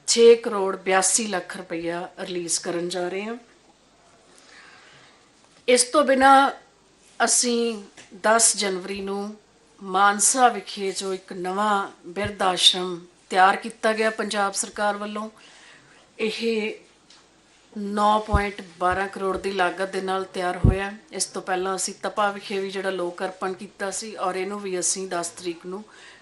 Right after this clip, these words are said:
ਲੋਕ ਅਰਪਣ ਕਰਨ ਜਾ ਰਹੇ ਹਾਂ। ਇਹਨਾਂ ਜਿਹੜੇ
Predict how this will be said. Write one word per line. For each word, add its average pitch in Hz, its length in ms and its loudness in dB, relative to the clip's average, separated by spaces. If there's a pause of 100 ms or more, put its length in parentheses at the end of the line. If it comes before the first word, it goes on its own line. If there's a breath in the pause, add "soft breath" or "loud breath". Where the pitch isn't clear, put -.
(100)
ਲੋਕ 180 340 -4
ਅਰਪਣ 175 340 -4
ਕਰਨ 180 320 -6
ਜਾ 175 200 -2
ਰਹੇ 180 160 -6
ਹਾਂ। 202 140 -4
ਇਹਨਾਂ 208 560 -2 (420 loud breath)
ਜਿਹੜੇ 214 380 -4